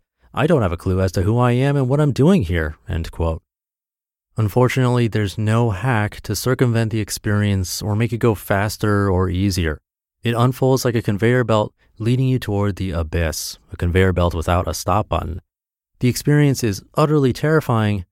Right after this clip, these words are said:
but if you surrender to it, you will discover the real you. In the words of Brown, quote, "The messy, imperfect,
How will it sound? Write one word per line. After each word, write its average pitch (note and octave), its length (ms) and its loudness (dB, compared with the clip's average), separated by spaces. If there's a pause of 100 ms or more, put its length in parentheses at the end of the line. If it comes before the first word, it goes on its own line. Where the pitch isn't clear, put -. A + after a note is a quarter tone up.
(220)
but G#2 100 -6
if G2 80 -6
you G#2 60 0
surrender A2+ 480 2
to G2 240 0
it, F#2 180 2
you F#2 180 -2
will A#2+ 360 2
discover F#2+ 580 0
the F2 140 0
real E2+ 380 2
you. D#2 480 -2 (480)
In E2+ 80 -2
the E2 60 0
words F#2+ 260 2
of F2+ 120 0
Brown, G#2+ 440 2
quote, A2 380 0 (520)
"The F2 80 -4
messy, A2 580 0
imperfect, G#2+ 760 -2